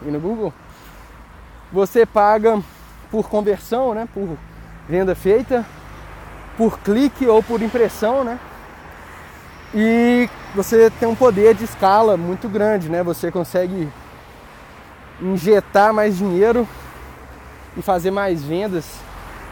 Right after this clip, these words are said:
é, de acordo com a sua necessidade, né? Tem outras formas que você faz vendas sem ter esse custo, né? Mas que você,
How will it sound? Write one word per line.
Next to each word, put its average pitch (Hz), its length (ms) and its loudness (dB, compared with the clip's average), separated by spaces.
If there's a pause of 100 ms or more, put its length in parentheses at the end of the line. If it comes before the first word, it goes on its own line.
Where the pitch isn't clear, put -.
(280)
é, 170 380 4
de 151 100 -2
acordo 180 280 0
com 202 100 -2
a 185 40 -4
sua 196 160 -2
necessidade, 180 760 -2
né? 147 140 -10 (1120)
Tem 220 60 0
outras 226 280 0
formas 226 500 0
que - 100 -8
você 208 280 -2
faz 202 480 -4
vendas 190 540 -4 (840)
sem 220 300 -6
ter 214 120 -6
esse 214 200 -4
custo, 208 400 -8
né? 202 220 -6 (1040)
Mas 180 320 -2
que 214 260 -4
você, 196 480 0